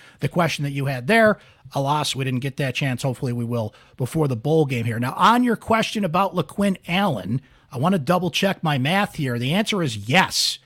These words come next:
LaQuint Allen got over a thousand yards. He finished the season with one thousand sixty-two yards. I believe I did take that over in our over-under show to start the season. So, bing.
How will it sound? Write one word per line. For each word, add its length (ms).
LaQuint 380
Allen 320
got 280
over 380
a 60
thousand 520
yards. 380
He 100
finished 440
the 80
season 520
with 160
one 400
thousand 640
sixty-two 920
yards. 720
I 60
believe 480
I 100
did 260
take 260
that 220
over 460
in 140
our 180
over-under 640
show 480
to 80
start 360
the 80
season. 500
So, 420
bing. 400